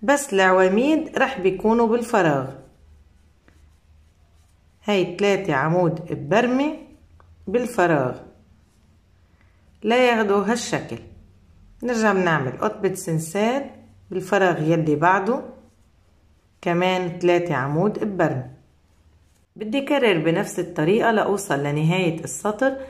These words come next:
كمان الزوايا بدها تكون عبارة عن صدفات، وكل السطر تلاتة عمود ببرمة وقطبة سنسال. كمان لنخلص كل السطر نوصل لنهايته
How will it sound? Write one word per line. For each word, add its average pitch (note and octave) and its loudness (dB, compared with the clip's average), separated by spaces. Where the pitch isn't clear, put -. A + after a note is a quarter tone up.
كمان B3 0
الزوايا E3 4
بدها D3 -2
تكون D#3+ -2
عبارة D3 2
عن C3+ 0
صدفات، D3+ -4
وكل D4+ 2
السطر B3 0
تلاتة A3 0
عمود E3 2
ببرمة G#3+ 2
وقطبة G3+ -2
سنسال. G#3+ -4
كمان A#3 2
لنخلص D#3+ 0
كل A3 2
السطر D#3+ -4
نوصل D#3+ -2
لنهايته G#3 0